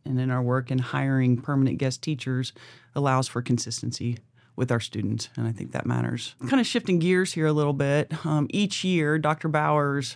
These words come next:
puts together with his communication team and several others, um, what we call Convocation in Worthington Schools, and we bring our entire, um, Worthington School staff, um, together. And this year, um, you were recognized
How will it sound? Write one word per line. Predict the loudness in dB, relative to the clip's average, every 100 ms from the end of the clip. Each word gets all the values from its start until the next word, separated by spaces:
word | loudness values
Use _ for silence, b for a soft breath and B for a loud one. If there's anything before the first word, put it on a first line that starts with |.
| -14
puts | -2 -2 -2
together | 0 2 4 4 4
with | 2 0
his | -2
communication | 2 2 2 0 0 0
team | 0 2 2 2 2
and | 0 0
several | 0 0 0
others, | 0 0 -2 -2 -4
um, | -4 -2
what | -2 0
we | -2
call | 0 -4 -2
Convocation | -2 -2 -2 -4 -6 -6 -2
in | -2
Worthington | 0 -2 -4 -6
Schools, | -4 -4 -2 -2
and |
we | 0
bring | 0 0 2 2
our | 0
entire, | -2 -2 0 2 0 -2 B B B B
um, | 0 2
Worthington | 2 2 2 0
School | -2 -4 -4
staff, | -2 0 2 0 -4 -20 _ _ -6
um, | -2 -2
together. | -2 0 2 2 -4 -6 B B B B B
And | 4 6
this | 2 2
year, | 2 2 0 -2 -6 -6
um, | -2 0
you | 2
were | 2
recognized | 0 0 2 2 2 0 -2